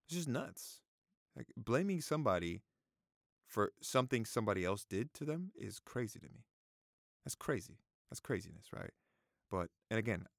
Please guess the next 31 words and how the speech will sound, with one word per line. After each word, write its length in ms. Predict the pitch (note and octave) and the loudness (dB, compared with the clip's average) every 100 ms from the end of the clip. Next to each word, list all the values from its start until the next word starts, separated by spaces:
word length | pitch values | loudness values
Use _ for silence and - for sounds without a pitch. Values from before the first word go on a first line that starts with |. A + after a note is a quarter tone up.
| _ _ | _ _
I 120 | - G#2+ | 0 4
ask 280 | A2 A#2 | 4 4
myself, 340 | F#2+ F2 F2 E2+ | -4 -4 -6 -10
"How 120 | A2+ | -6
many 200 | B2 B2+ | -4 -4
dudes 320 | G#2 G2 G2+ | 0 -2 0
are 80 | F2 | -2
out 80 | F2 | -4
here 140 | F#2+ | -4
that 120 | F2+ - | -8 -8
think 220 | F2+ - | -8 -8
like 160 | - | -12
this?" 300 | - - - - _ _ _ _ _ _ _ _ _ _ _ | -12 -18 -20 -20 _ _ _ _ _ _ _ _ _ _ _
right? 160 | - A2+ | 0 2
How 80 | C3+ | 2
many 140 | E3 | 0
guys 420 | B2 G#2 B2+ A#2 - | 4 4 4 2 2
are 80 | G#2 | 0
out 140 | B2 | 2
here 140 | A2 | 0
walking 280 | G2+ G2+ - | 4 2 2
around 140 | G#2 G#2+ | 0 0
that 160 | G#2+ | -2
think 220 | - E3+ | -4 -6
like 200 | A2 F2 | -4 -4
this? 180 | - F2+ | -4 -6
'Cause 140 | - F#2 | -6 -6
that's, 220 | D#3 - _ _ _ _ | -6 -8 _ _ _ _
that's 300 | - - - | -10 -6 -4
a 60 | B2+ - | -4 -6
problem, 960 | - - F#3 A#3 C4 - - - E2+ - | -12 -8 -6 -6 -10 -10 -10 -10 -12 -18